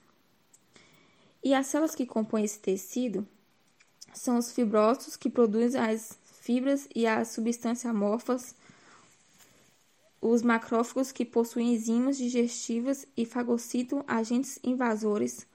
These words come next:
os mastócitos, que participam de reações alérgicas do organismo, produzindo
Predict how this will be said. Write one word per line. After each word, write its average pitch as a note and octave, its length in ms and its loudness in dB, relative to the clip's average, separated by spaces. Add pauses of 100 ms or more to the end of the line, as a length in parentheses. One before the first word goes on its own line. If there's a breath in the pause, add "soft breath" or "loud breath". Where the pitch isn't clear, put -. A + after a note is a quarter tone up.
(500 soft breath)
os B3 200 2
mastócitos, B3 880 0 (100)
que B3 140 -2
participam B3 560 -2
de A#3+ 180 0
reações A#3+ 840 0
alérgicas A3+ 520 2
do A#3 100 2
organismo, A3 600 0 (580 loud breath)
produzindo A#3+ 580 4